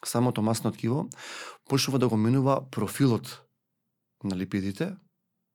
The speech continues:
нели, кои што се патолошки, и во тој циклус ендоген или внатрешен циклус на масноти, комплетно завзема патолошка каскада, каде што лошиот холестерол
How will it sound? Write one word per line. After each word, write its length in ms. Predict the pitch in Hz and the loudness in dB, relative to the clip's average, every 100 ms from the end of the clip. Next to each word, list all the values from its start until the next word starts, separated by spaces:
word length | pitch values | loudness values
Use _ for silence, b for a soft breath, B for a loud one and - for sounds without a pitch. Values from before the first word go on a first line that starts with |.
| _ - | _ -6
нели, 180 | 110 - | -4 -2
кои 140 | 123 | -4
што 120 | - | -4
се 120 | 107 | -6
патолошки, 680 | - 98 92 104 104 - 202 - B B B B B - | -6 -8 -6 -8 -8 -6 -6 -8 B B B B B 2
и 120 | 175 | 6
во 120 | 147 | 6
тој 400 | 147 - 156 139 | 2 0 4 4
циклус 540 | - - - 117 107 - - - | 4 2 2 2 0 0 -6 -2
ендоген 460 | 131 131 110 98 98 | 2 4 4 2 2
или 100 | 98 | 2
внатрешен 420 | 104 131 127 - | 2 2 2 -2
циклус 380 | 101 131 117 104 | 0 0 0 0
на 80 | 107 | 0
масноти, 480 | 95 - 131 131 170 - | -2 -2 -2 -2 -4 -2
комплетно 640 | - 127 139 151 - 143 - | 2 2 2 -2 -2 -2 0
завзема 440 | 120 120 131 123 - | 0 2 2 2 0
патолошка 440 | - 135 120 113 104 | 0 0 0 -2 -4
каскада, 520 | 107 - 117 147 190 - B B B B B | -6 -4 -2 -2 -4 -8 B B B B B
каде 260 | - 147 127 | 4 6 6
што 400 | - 117 110 - _ _ _ - | 4 2 0 -4 _ _ _ -4
лошиот 540 | 117 123 180 - 147 120 | 2 4 6 6 4 2
холестерол 680 | 120 113 110 - 117 104 92 | 0 0 0 2 2 2 0